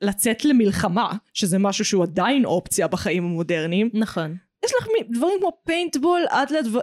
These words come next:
Speaker 1: עד ללכת מכות בבר. כאילו, באמת, יש לך מקום, יכול להתחיל לעשות M M A אם אתה רוצה, אתה יכול לכסח פרצוף של מישהו עד לזוב דם ב-M M A ברמה של פייט קלאב,
Speaker 2: מהמם.
Speaker 1: ואין צורך בתת טרור.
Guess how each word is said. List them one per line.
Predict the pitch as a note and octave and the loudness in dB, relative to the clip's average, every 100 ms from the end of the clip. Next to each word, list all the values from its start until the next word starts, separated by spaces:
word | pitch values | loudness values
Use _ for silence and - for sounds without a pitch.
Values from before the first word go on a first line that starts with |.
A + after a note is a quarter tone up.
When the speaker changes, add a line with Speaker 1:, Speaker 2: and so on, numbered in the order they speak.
| - | -2
Speaker 1:
עד | B3+ | -2
ללכת | C#4+ C4+ A#3+ B3 C#4 | 0 0 0 -2 -2
מכות | A3 G#3 A3 E3+ | -2 0 -2 -2
בבר. | D#3 D3 F3 E3+ D#3+ | -6 -2 -2 -2 -4
כאילו, | - C4 B3+ A#3 | -2 0 0 0
באמת, | D4+ D#4+ - _ _ _ _ _ _ _ _ | -2 -2 -4 _ _ _ _ _ _ _ _
יש | G#3+ C4 C#4 C4+ | 0 2 2 -2
לך | - | -2
מקום, | G#3+ G#3 - A3 G3+ G3 G3 _ _ _ | 0 0 2 2 2 0 -4 _ _ _
יכול | D#4+ | -2
להתחיל | A3+ - A3 | 0 0 -2
לעשות | G3+ G#3+ G#3+ | 0 0 0
M | G#3 | 2
M | G#3+ G3+ | 4 4
A | A#3+ | 4
אם | A#3+ A#3+ | 2 0
אתה | A3+ A#3 | 0 0
רוצה, | G#3 G#3 - A3 G#3+ G#3 G3+ G3+ _ _ _ _ _ _ - | -2 -2 -2 0 0 0 -2 -6 _ _ _ _ _ _ -4
אתה | |
יכול | G#3 A#3+ B3 B3 - F3+ - | 0 2 2 0 -4 -6 -4
לכסח | G3 G3 G#3 - C#4+ - | -4 -2 -2 0 0 0
פרצוף | A#3+ B3 C#4 | -2 0 0
של | - A#3 | 2 2
מישהו | B3 A3+ G#3+ G3+ - | 2 2 2 2 0
עד | A3+ | -2
לזוב | G#3+ F3+ A#3 F#3 | 0 2 2 2
דם | A3 A#3+ A#3 | 0 0 0
ב-M | E3+ F3+ | 0 -2
M | E3+ G3+ | 0 0
A | F#3+ | 0
ברמה | E3+ E3 A#3 F#4+ | -2 0 0 2
של | A3 | 0
פייט | E3 D#3 D3+ - | -2 -4 -4 -4
קלאב, | F#3 C#3 F#3 | -4 -2 2
Speaker 2:
מהמם. | A3 A3+ G#3 G3+ C4 _ _ | 2 2 0 -2 -6 _ _
Speaker 1:
ואין | F3 F#3+ C4+ | -6 -2 -2
צורך | - D#4+ D4 B3+ A3+ | 0 0 0 0 -2
בתת | A3 - - | -2 -4 0
טרור. | G#3+ - | -2 -2